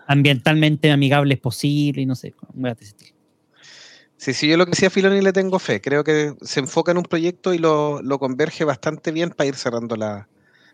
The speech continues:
Speaker 2: las
Speaker 1: Puede,
Speaker 2: tramas
Speaker 1: puede,
Speaker 2: dentro
Speaker 1: puede
Speaker 2: de lo
Speaker 1: que hasta,
Speaker 2: posible.
Speaker 1: hasta la villana de la, de la historia sea una especie de Greta Gerwig, así, pero
Speaker 2: <laughs>
Speaker 1: más fea, no sé, no voy a decir. No sé.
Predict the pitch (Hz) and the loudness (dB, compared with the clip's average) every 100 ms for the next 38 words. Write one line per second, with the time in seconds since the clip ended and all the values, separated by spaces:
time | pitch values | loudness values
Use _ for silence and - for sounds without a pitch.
0 | _ - - 131 107 - - 107 120 - | _ -8 0 2 2 -2 -14 0 2 2
1 | 139 151 123 151 147 - 147 - 135 - | 4 4 6 4 4 2 2 2 0 2
2 | 139 135 127 127 135 151 151 143 139 139 | 2 4 2 2 2 2 2 0 0 0
3 | 135 123 - 139 127 139 135 123 127 131 | -2 -2 0 -2 0 -2 -2 -2 -4 -2
4 | 123 120 113 104 110 127 151 156 160 - | -2 -2 -2 -2 0 0 -2 -8 -10 -8
5 | 147 143 143 139 135 127 120 113 113 117 | -6 -6 -6 -6 -8 -8 -8 -8 -12 -16
6 | _ _ _ _ _ _ - - - - | _ _ _ _ _ _ -20 -20 -20 -20
7 | - - - 220 220 233 - 117 - 104 | -20 -10 -4 -4 -2 -4 -2 -6 -6 -6
8 | 98 98 - 101 87 80 - - - - | -6 -6 -6 -6 -6 -10 -16 -20 -20 -18
9 | - - - - - _ - - 220 170 | -18 -18 -20 -20 -20 _ -20 0 2 4
10 | 180 - 143 131 _ _ _ _ - _ | 0 -2 -4 -6 _ _ _ _ -20 _
11 | _ _ _ _ - - - | _ _ _ _ -18 -14 -12